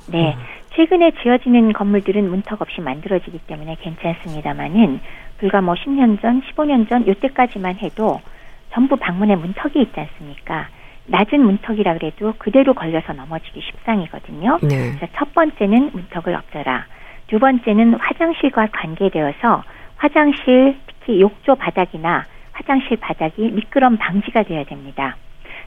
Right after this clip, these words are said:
Speaker 1: 최근에 짓는 건물은 역시 미끄럼 방지 타일을 많이 쓰기 때문에 훨씬 안전하지만 그게 되지 않았을 경우에는 방지 테이프나, 어, 그런 것들을 붙여주시고요.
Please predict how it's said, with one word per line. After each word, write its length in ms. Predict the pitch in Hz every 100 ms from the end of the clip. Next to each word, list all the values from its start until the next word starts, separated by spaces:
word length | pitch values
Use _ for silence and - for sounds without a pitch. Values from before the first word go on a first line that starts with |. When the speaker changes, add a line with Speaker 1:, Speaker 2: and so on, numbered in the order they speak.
| -
Speaker 1:
최근에 400 | 320 330 349 330
짓는 280 | - 240 240
건물은 380 | 214 185 196 185
역시 280 | 156 - 175
미끄럼 400 | 196 - 220 214
방지 320 | - 170 185
타일을 380 | - 247 214 185
많이 280 | 160 143 170 -
쓰기 160 | 277
때문에 380 | 247 170 160 160
훨씬 360 | 170 247 - 208
안전하지만 840 | 156 170 175 156 - 156 185 127 - - - -
그게 280 | 220 240 233
되지 280 | 180 -
않았을 240 | 160 147 160 -
경우에는 560 | 160 151 143 170 269 330 - - -
방지 520 | 170 175 - 170 147 -
테이프나, 560 | - 339 233 160 151 - - - - -
어, 160 | 165 147
그런 200 | - 185
것들을 300 | 196 170 - 170
붙여주시고요. 840 | - - 196 254 - - 151 277